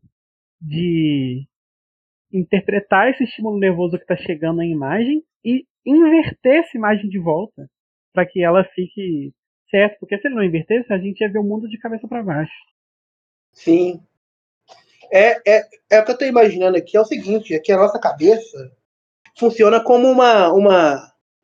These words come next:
Speaker 2: caixa escura, uma câmara escura, uma câmara escura. É que é o seguinte: a gente <clears throat> pega uma, um, por exemplo, uma caixa, né, nossa cabeça pode ser uma caixa, por exemplo,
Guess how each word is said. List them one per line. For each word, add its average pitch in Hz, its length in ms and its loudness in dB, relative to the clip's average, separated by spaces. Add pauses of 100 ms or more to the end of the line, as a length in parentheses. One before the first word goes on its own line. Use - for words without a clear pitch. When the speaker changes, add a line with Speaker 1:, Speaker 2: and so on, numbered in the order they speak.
(100)
Speaker 2:
caixa 196 300 -2
escura, 180 600 0 (680)
uma 165 100 -4
câmara 254 380 4
escura, 190 500 0 (640)
uma 160 140 -4
câmara 214 300 4
escura. 190 480 0 (840)
É 160 80 -8
que 208 80 2
é - 20 4
o 202 40 2
seguinte: 185 480 -4
a 151 40 0
gente 170 460 -2 (140)
<clears throat> 135 440 -4 (960)
pega 196 180 2
uma, 190 280 0
um, 196 120 -8
por 233 180 2
exemplo, 180 220 0
uma 196 160 0
caixa, 185 480 0
né, 208 100 -2
nossa 185 180 -4
cabeça 165 260 -2
pode 165 140 -6
ser 165 60 -8
uma 156 160 -4
caixa, 156 380 -2
por 160 140 0
exemplo, 143 380 -4